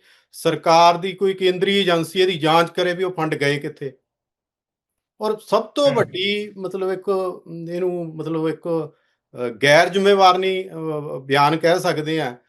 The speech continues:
Speaker 1: ਵੀ ਸਾਡਾ ਪੰਜਾਬ ਦਾ ਜਿਹੜਾ ਮੰਤਰੀ ਚੀਮਾ ਸਾਹਿਬ ਨੇ, ਜਿਹੜੇ ਵਿੱਤ ਮੰਤਰੀ ਆ, ਉਹ ਕਹਿ ਰਹੇ ਜੀ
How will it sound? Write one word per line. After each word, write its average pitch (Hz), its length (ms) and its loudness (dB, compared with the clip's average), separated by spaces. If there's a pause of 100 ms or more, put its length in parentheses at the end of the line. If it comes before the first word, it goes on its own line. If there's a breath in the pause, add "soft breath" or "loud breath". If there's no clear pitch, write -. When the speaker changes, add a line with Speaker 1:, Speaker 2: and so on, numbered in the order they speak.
(300)
Speaker 1:
ਵੀ 170 120 -4
ਸਾਡਾ 160 300 2
ਪੰਜਾਬ 175 400 2
ਦਾ 185 100 0
ਜਿਹੜਾ 190 200 -2
ਮੰਤਰੀ 165 400 -8
ਚੀਮਾ 175 420 -2
ਸਾਹਿਬ 180 240 2
ਨੇ, 170 120 -2
ਜਿਹੜੇ 160 140 -4
ਵਿੱਤ 135 260 0
ਮੰਤਰੀ 160 460 -4
ਆ, 151 160 -6 (400)
ਉਹ 240 140 -2
ਕਹਿ 208 220 2
ਰਹੇ 208 200 2
ਜੀ 220 280 -6